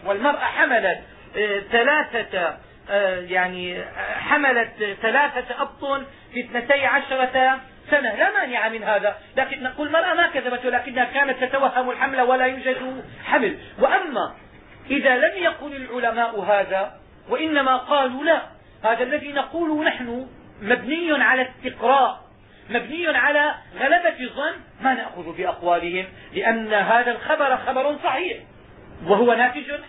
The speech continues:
إذن هو ناتج عن استقراء، وبناء على ذلك نقول ما دام هذا الأمر ممكن إذن تنبني عليه أحكام شرعية كثيرة،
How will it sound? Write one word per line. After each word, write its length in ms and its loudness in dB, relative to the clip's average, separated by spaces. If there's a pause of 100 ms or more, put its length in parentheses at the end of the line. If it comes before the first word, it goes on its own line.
إذن 160 -2
هو 160 -2
ناتج 440 -2
عن 160 -2
استقراء، 640 -2 (600)
وبناء 440 2
على 320 2
ذلك 320 0
نقول 380 -8
ما 120 2
دام 260 2
هذا 300 0
الأمر 300 -4
ممكن 400 -2 (460)
إذن 440 2 (440)
تنبني 360 2
عليه 220 2
أحكام 360 -2
شرعية 280 0
كثيرة، 640 0